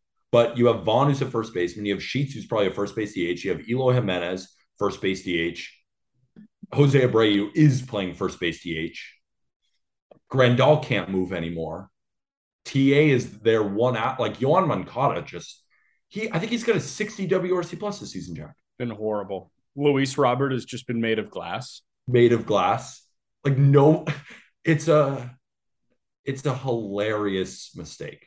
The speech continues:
Speaker 2: It's
Speaker 1: Like,
Speaker 2: literally just Dylan Sh-, uh, Dylan Cease. Like, that's the
Speaker 1: Yeah.
Speaker 2: only guy that is fun to watch right now on the White Sox.
Speaker 1: Kopech is fun to watch.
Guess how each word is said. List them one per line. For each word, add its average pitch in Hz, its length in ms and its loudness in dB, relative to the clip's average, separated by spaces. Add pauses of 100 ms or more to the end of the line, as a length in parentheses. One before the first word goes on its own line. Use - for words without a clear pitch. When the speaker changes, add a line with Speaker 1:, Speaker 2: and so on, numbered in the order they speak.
(120)
Speaker 2:
It's 156 240 -2
Speaker 1:
Like, 160 80 0
Speaker 2:
literally 247 320 4
just 151 220 -2
Dylan 156 320 4
Sh-, - 220 -8
uh, 147 180 2
Dylan 139 300 -2
Cease. 110 280 -10
Like, 127 160 -4
that's 160 200 0
the 175 260 -4
Speaker 1:
Yeah. 165 120 2
Speaker 2:
only 185 420 2
guy 151 420 2
that 123 100 -4
is 120 140 -6
fun 143 300 -2
to 127 60 0
watch 110 400 -2
right 98 160 -8
now 82 180 -10
on 82 60 -14
the 85 60 -14
White 82 160 -8
Sox. 202 180 8
Speaker 1:
Kopech - 200 4
is 104 180 -2
fun 101 320 0
to 87 60 -4
watch. 107 500 -2